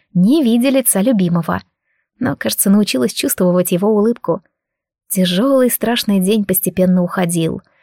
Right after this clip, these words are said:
потому что руки Булатова нежно скользили по спине и плечам, а под моим ухом громко билось его сердце.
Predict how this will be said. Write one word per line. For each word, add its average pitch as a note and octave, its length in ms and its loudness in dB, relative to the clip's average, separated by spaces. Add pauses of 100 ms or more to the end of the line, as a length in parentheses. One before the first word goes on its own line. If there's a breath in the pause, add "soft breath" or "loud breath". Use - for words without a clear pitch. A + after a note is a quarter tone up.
(120)
потому B3 260 2
что B3 220 2
руки B3+ 240 0
Булатова G#3+ 460 2
нежно G3+ 340 2
скользили E3+ 420 -2
по - 120 -6
спине G#3+ 400 -2
и G3+ 40 0
плечам, F#3+ 560 0 (340 soft breath)
а - 120 -10
под F#3+ 180 0
моим B3 340 4
ухом B3 360 2
громко A#3+ 520 2
билось G#3 440 0
его F#3 220 0
сердце. E3+ 720 -2